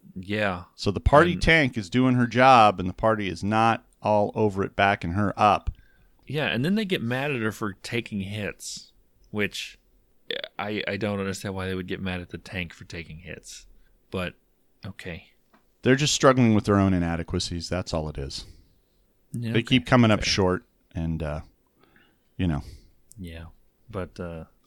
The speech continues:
Speaker 1: I think they, they end up do using the spike at this point to, to actually do some healing, like you said earlier.
Speaker 2: Well, the first
Speaker 1: Uh,
Speaker 2: thing they do is Teoblith checks out the oven and sees what's in the oven.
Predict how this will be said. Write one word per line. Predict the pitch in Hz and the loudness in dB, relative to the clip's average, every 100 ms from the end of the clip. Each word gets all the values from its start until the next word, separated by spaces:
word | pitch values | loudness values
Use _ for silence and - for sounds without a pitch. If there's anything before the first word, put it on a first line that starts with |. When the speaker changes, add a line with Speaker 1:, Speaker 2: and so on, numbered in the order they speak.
| - | -14
Speaker 1:
I | |
think | 101 131 127 | -8 -8 -2
they, | 113 110 107 | -2 0 -2
they | 107 104 | -2 -2
end | 104 | -2
up | 98 | -4
do | 101 104 | -4 -4
using | 98 101 98 | -4 -4 -4
the | 90 | -6
spike | 90 - - 95 95 | -10 -8 -2 -2 -2
at | 95 | -8
this | 95 90 | -6 -8
point | - 117 90 - | -6 -6 -6 -10
to, | 87 85 - | -12 -12 -12
to | - | -6
actually | 92 - 92 | -6 -6 -10
do | 87 98 | -4 -4
some | 95 90 | -4 -6
healing, | 95 92 101 | -6 -4 -4
like | 95 90 | -6 -8
you | 90 | -12
said | - 87 | -6 -4
earlier. | 87 90 90 92 - - - - | -4 -4 -4 -8 -14 -20 -20 2
Speaker 2:
Well, | 143 156 | 8 10
the | 151 156 | 8 4
first | - 196 240 - | 4 2 2 2
Speaker 1:
Uh, | |
Speaker 2:
thing | 185 | 2
they | 160 | 2
do | 127 127 | 4 4
is | 120 | 4
Teoblith | - 165 151 127 | 2 0 0 -2
checks | - 143 - | 2 0 4
out | 127 - | 4 4
the | 110 | -4
oven | 117 123 113 | 2 2 2
and | 98 92 | -2 -4
sees | 117 101 | -6 -4
what's | 101 - | -6 -4
in | 92 | -6
the | 87 | -6
oven. | 98 82 | -8 -10